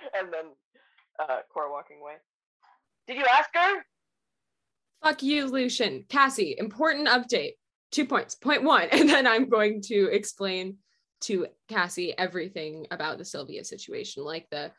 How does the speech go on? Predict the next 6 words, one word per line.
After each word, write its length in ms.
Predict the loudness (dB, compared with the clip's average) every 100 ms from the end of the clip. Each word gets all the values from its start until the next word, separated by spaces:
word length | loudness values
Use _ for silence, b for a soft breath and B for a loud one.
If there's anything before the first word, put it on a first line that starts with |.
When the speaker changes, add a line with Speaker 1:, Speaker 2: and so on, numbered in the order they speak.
| b b -18
Speaker 2:
saw 220 | -12 -12
her 140 | -12
do 120 | -16 -16
something 600 | -18 -16 -14 -14 -16 -16
to, 640 | -12 -12 -12 -12 -14 -16
um, 460 | -16 -16 -16 -18